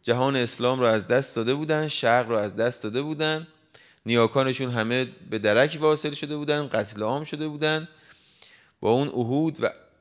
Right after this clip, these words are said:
عقود کینه ورزی که داشتند، این گرفتن انتقام و گرفتن همهٔ جهان در اونها تشدید شده بود. خب اونها رفتن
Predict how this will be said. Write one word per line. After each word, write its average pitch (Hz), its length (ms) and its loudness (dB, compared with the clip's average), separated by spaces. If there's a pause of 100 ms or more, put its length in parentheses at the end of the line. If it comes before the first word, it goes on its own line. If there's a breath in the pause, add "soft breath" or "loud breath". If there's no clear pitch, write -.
عقود 143 400 0
کینه 120 420 -2
ورزی 113 460 2
که 135 140 -2
داشتند، 131 800 0 (680 soft breath)
این 170 420 -2 (480)
گرفتن 127 500 2
انتقام 113 600 0
و 107 80 0
گرفتن 117 520 0
همهٔ 139 440 0
جهان 139 880 0
در 107 180 2
اونها 107 360 -4
تشدید - 540 -10
شده 92 260 -14
بود. - 280 -20
خب 185 260 -6
اونها 165 260 -2
رفتن 185 540 -2